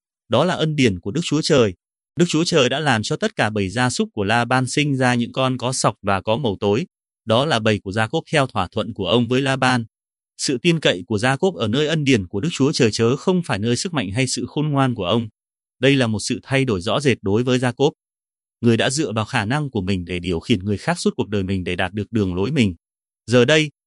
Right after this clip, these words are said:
ông nhận ra rằng Đức Chúa Trời là đấng ban cho mọi ân tứ tốt lành và ông cần đặt lòng tin cậy nơi Ngài.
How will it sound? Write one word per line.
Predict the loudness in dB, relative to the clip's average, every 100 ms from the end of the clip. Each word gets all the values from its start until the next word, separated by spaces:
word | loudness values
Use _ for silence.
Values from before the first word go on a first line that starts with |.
| _ _
ông | 0 2
nhận | 0 -2
ra | -2 0
rằng | -2 -4
Đức | -4
Chúa | -2
Trời | 0 2 2
là | 2
đấng | -2 -2 0
ban | 0 0
cho | -2
mọi | -2 -4
ân | -4
tứ | 0 0 0
tốt | 0
lành | 0 -2
và | -4 -4
ông | -2
cần | -2 -2
đặt | -4 -4
lòng | -4 -4
tin | -4 -2
cậy | -2 -2
nơi | -2
Ngài. | -2 -2 -4